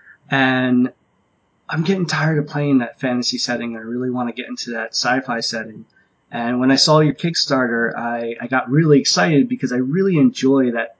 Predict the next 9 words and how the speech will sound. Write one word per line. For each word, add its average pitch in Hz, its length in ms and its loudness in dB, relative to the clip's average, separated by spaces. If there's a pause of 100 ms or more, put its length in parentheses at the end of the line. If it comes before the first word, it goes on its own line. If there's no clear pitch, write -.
that, - 220 -10 (460)
that 120 140 -4
simplified 147 800 0 (340)
fifth 170 220 -2
edition 135 880 4
style 127 480 0
of 113 100 -6
playing, 135 640 2 (600)
and 123 540 -2